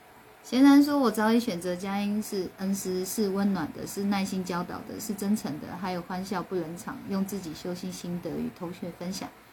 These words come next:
谢谢佳音恩师，不客气哦。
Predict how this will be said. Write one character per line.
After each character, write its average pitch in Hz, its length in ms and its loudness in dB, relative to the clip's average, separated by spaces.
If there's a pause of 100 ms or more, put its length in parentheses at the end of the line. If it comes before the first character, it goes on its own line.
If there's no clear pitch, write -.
(360)
谢 269 180 0
谢 214 140 2
佳 180 180 -4
音 175 160 -4
恩 165 140 -6
师， 151 320 -6 (240)
不 185 60 -10
客 214 160 0
气 202 260 -2
哦。 180 320 0